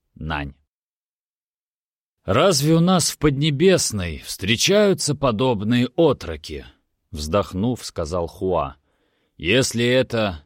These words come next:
не бес-оборотень, то уж, конечно, лис".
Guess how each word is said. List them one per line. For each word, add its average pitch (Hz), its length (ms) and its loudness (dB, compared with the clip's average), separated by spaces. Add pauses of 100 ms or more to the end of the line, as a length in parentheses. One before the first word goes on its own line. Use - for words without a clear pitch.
(160)
не 110 240 2
бес-оборотень, 104 1200 0 (320)
то 143 220 2
уж, 147 240 -2
конечно, 110 760 -4
лис". 78 640 -8